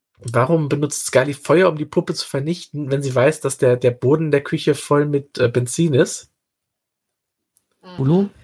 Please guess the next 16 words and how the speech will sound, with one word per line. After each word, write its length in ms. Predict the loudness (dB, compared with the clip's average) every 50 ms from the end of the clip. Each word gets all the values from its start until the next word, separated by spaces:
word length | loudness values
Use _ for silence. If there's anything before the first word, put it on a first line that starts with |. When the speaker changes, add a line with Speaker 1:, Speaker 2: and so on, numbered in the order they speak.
| _ _ _ _ _ _ _ _
Speaker 1:
Das 300 | -4 -4 -4 -4 -4 -6
ist 320 | -6 -4 -4 -6 -2 0
aber 100 | 2 2
auch 80 | 2 2
ein 80 | 2
bisschen 680 | -2 -2 -2 -2 0 2 2 2 2 0 -2 -2 -4 -6 -10 -2
komisch. 580 | 2 2 4 4 4 2 2 0 -6 -12 -16 _ _ _ _ _ _ _ _ _ _ _ _ _ _ _ _ _ _ _ _ _ _
Und, 480 | 0 2 2 2 2 0 -2 -4 0 2
ähm, 460 | 2 2 2 2 0 -2 -4 -6 -12 _ _ _ _ -20 _ _ _ _ _ _ _ _ _ -20 -20 -20 -20 -20 -20 -20 -20 -20 -20 _ -6
es 140 | -6 -2
gibt 160 | -2 2 2 2
am 120 | 0 2
Anfang 340 | 0 -4 -4 0 0 2 2
der 120 | 2 0
Folge 420 | 0 0 2 2 2 2 0 -2 -2
ja 440 | 0 0 0 2 2 2 2 0